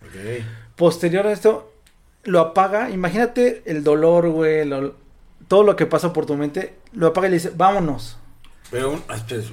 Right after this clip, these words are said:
Speaker 1: un, una pregunta rápida.
Speaker 2: Ajá.
Speaker 1: Estaban pintando las vías.
Speaker 2: El, el metro.
Speaker 1: ¿O el vagón?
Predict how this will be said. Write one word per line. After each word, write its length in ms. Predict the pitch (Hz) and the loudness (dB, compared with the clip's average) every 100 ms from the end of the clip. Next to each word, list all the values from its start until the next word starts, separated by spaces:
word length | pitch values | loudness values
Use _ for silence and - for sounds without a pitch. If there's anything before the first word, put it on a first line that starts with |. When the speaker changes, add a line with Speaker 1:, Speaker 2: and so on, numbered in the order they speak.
| 123 | -12
Speaker 1:
un, 120 | 120 | -10
una 380 | 135 139 131 113 - - | -8 -8 -8 -10 -16 -12
pregunta 320 | 107 107 98 | -10 -8 -10
rápida. 200 | 101 - | -10 -6
Speaker 2:
Ajá. 280 | 139 127 - - - | -4 -6 -10 -20 -16
Speaker 1:
Estaban 400 | 110 110 156 180 | -12 -4 -2 -2
pintando 420 | 131 110 127 143 - | -4 -6 -8 -8 -4
las 380 | 117 104 104 110 | -2 -2 -4 -6
vías. 440 | 143 110 - - | -6 -6 -10 -10
Speaker 2:
El, 160 | 147 156 - | -8 -8 -8
el 160 | 143 | -6
metro. 320 | 143 196 147 113 - - - | -4 -2 -2 -4 -10 -20 -12
Speaker 1:
¿O 200 | 113 113 | -4 -2
el 120 | 113 | 0
vagón? 380 | 110 101 104 95 | -2 -2 -4 -6